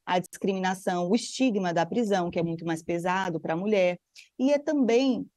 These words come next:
a segunda vez, pelo menos, que vai acontecer essa ruptura dos laços com os filhos, o que elas entendem como se fosse um segundo abandono dos filhos. Então, é um período de muita tensão.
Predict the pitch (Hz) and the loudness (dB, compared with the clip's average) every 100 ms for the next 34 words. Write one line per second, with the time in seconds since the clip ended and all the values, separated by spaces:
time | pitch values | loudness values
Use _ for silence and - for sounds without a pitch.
0 | _ - 240 - 214 254 381 370 233 185 | _ -6 -4 -2 -2 0 0 0 2 2
1 | 165 165 - 233 185 175 214 202 180 - | 0 0 -2 0 0 -2 -2 -4 -6 -8
2 | 240 226 247 240 247 240 233 - 226 233 | -4 0 0 0 0 0 0 2 2 0
3 | - - 233 240 233 254 - 262 254 226 | -6 -4 -2 0 2 0 2 2 4 2
4 | 247 233 214 220 226 - 240 269 269 262 | 0 2 2 0 -4 -6 -6 -4 0 0
5 | 220 180 - _ _ 196 208 208 226 214 | 2 -2 -6 _ _ -2 0 0 0 2
6 | 240 226 214 - 202 208 202 196 196 196 | 4 2 -2 -6 -4 -2 0 -2 -2 -6
7 | - 202 214 208 220 208 277 254 190 185 | -4 -6 -6 -6 -2 0 2 2 2 0
8 | 180 175 165 160 170 - 139 - - _ | 0 0 2 -2 -4 -4 -6 -6 -12 _
9 | _ _ 196 226 247 247 240 214 202 254 | _ _ -4 0 2 2 2 2 2 2
10 | 202 202 214 226 240 247 262 277 - 196 | 0 0 0 0 0 0 0 0 -2 -2
11 | 170 | -4